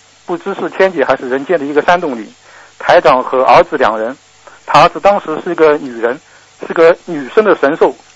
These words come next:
当时好像是为了完成一桩特殊使命，女生的儿子牺牲了自己的生-，生命，把自己的能量全部转移到了台长身上，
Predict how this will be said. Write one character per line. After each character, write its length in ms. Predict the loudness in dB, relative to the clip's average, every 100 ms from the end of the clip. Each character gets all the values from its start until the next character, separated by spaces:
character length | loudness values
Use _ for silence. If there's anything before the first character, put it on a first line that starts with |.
| _ _ _ _
当 180 | 2 2
时 160 | 2 -2
好 180 | 2 4
像 180 | 4 0
是 120 | 0
为 100 | 0
了 100 | 2
完 200 | 4 2
成 140 | 0 -8
一 140 | -8
桩 220 | -2 -2
特 180 | 0 0
殊 180 | 0 -4 -10
使 60 |
命， 240 | -6 -6 -8 _ _ _ -20 -20
女 220 | -12 -10 0
生 120 | 2
的 80 | 4
儿 180 | 4 4
子 180 | -2
牺 180 | -8 -8
牲 120 | -4
了 80 | -2
自 160 | -2 -6
己 100 | -2
的 140 | 0
生-， 80 | -2 -10 -16 0
生 140 | 0
命， 180 | 0 -12 _ _ -20 -18 -2
把 160 | 2 2
自 140 | 0
己 80 | -4
的 80 | -2
能 200 | 0 0
量 200 | 0 -2
全 220 | 0 0
部 100 | 0
转 220 | 0 0
移 40 |
到 120 | 2 2
了 80 |
台 160 | 4 2
长 160 | 2 0
身 120 | 0
上， 160 | 0